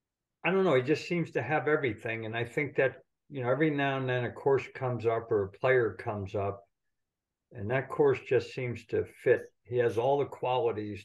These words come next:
to play well there for a long time. So, and he's playing good right now. So, uh, you know, Rory,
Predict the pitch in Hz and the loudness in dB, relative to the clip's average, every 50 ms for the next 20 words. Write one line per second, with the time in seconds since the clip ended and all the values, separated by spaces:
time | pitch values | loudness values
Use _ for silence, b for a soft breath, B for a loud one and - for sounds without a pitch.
0 | - - 120 101 - - - 127 117 113 110 107 110 120 123 120 117 107 107 104 | -10 -10 -10 -10 -10 -8 -6 -4 -2 -2 -2 0 0 2 2 2 0 0 0 -2
1 | 101 98 98 - - 110 107 95 98 107 110 110 107 110 104 95 - - 123 117 | -2 -2 -4 -6 -6 -6 -4 -4 -4 -4 -6 -6 -6 -8 -10 -12 -10 -8 -6 -6
2 | 113 107 98 95 90 87 - - - 120 107 101 101 98 - b b b b b | -4 -4 -6 -6 -8 -10 -10 -8 -4 0 0 2 0 0 -4 b b b b b
3 | b _ _ _ - - 113 101 - - 139 139 139 131 120 104 135 135 123 120 | b _ _ _ -12 -10 -10 -8 -4 -2 -2 0 0 -2 0 4 4 4 4 4
4 | 127 123 127 123 123 127 120 123 127 127 131 123 120 - - 123 110 107 107 104 | 2 2 2 0 -2 -4 -4 -4 -2 -4 -4 -6 -6 -6 -4 0 0 2 2 0
5 | 104 - 117 113 107 101 101 120 156 175 165 139 135 147 175 190 190 180 170 165 | -2 -4 -8 -8 -6 -6 -6 -4 0 2 2 4 6 6 8 8 8 8 6 4
6 | 151 131 - | 2 -2 -6